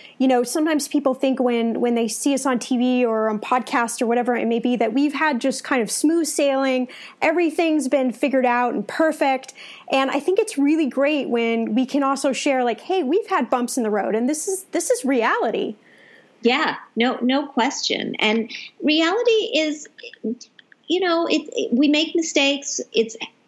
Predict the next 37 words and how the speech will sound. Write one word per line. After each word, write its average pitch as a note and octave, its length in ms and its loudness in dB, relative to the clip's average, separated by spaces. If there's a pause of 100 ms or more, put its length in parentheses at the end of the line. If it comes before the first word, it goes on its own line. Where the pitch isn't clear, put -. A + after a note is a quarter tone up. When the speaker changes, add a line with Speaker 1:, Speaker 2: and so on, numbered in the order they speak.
(140)
Speaker 2:
important B3+ 840 0
to A3 180 2
admit G3 580 0 (140)
when B3 220 4
we B3 120 4
make A#3+ 280 2
mistakes A#3 580 0
or F#3 60 4
we F#3+ 120 2
don't G#3 340 2
know G#3+ 160 2
the G3 340 2
answers. G3+ 680 2 (380)
Um, F#3+ 320 2 (380)
<laughs> - 340 -6
I G#3+ 120 4
was, G#3 340 2
I G#3+ 100 4
was G#3 220 0
talking B3 640 2
to, G#3+ 460 2
uh, F3+ 280 2 (400)
I - 80 2
was A3 220 2
talking A#3 380 2
to, G#3+ 320 2
uh, G#3 100 2
one G3+ 240 2
of G3+ 80 2
the F#3 300 2
people G#3+ 320 2
on F#3+ 140 2
my F3 120 2
team G3+ 480 2
earlier G#3 560 2
today G3 360 2
about G3 280 0